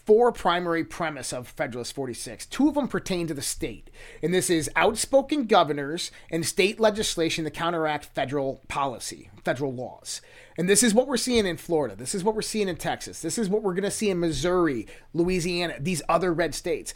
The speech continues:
And as they begin to formulate this kind of mechanism to fight against the globalists and the deep state financially,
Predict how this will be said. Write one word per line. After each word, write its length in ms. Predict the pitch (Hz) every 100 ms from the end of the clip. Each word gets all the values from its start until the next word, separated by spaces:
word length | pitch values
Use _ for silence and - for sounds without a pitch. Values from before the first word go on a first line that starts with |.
| - -
And 180 | 160 175
as 280 | 180 220 240
they 120 | 262
begin 460 | 202 165 170 208 196
to 140 | 185
formulate 680 | - 190 208 214 165 156 131
this 240 | 156 -
kind 280 | - 180 175
of 140 | 160 147
mechanism 640 | 175 - - 127 113 135
to 100 | 147
fight 360 | 143 - 185 196
against 540 | 165 135 160 180 175
the 80 | 170
globalists 500 | 135 160 165 160 -
and 80 | 156
the 60 | 143
deep 240 | 151 143
state 240 | - 135
financially, 840 | - 127 117 214 269 - 95 78